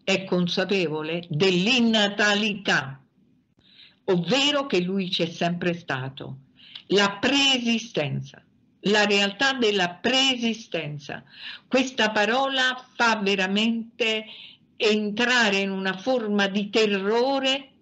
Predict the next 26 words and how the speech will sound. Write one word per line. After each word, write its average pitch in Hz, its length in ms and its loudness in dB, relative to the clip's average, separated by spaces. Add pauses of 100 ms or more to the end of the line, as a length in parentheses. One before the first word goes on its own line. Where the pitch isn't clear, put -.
il 180 320 0
drago. 147 680 -6 (540)
Quando 220 400 4
si 226 160 -2
parla 240 420 2
di 214 220 0
innatalità, 190 1000 -2
quando 175 280 0
si 175 160 -6
parla 185 340 -2
di 170 180 -6
preesistenza, 165 1300 -4 (320)
allora 196 200 4
il 202 60 2
vero 262 220 2
cristiano 233 720 0
sa 294 560 -2
questo, - 800 -6 (800)
che 233 180 2
c'è 277 220 2
un'innatalità, 262 1000 0
che 214 120 0
lui 240 220 2
non 240 260 4
è 202 380 0 (240)
cominciato 175 1200 -2